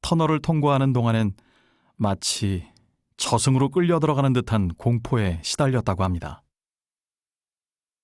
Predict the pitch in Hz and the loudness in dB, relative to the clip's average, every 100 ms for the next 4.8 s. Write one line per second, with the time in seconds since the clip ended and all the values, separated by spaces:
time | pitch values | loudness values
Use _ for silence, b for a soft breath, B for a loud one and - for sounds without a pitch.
0 | _ _ _ _ - 170 160 160 151 151 | _ _ _ _ -2 0 0 0 0 2
1 | 143 135 127 131 131 127 113 117 117 95 | 2 2 2 2 4 4 4 4 4 2
2 | 87 139 139 147 135 127 - 127 127 107 | 2 0 2 0 2 0 0 0 2 0
3 | 98 95 95 82 - _ _ _ _ _ | 0 0 -2 -4 -14 _ _ _ _ _
4 | - - 139 127 - 107 85 | -4 0 2 2 0 -2 -2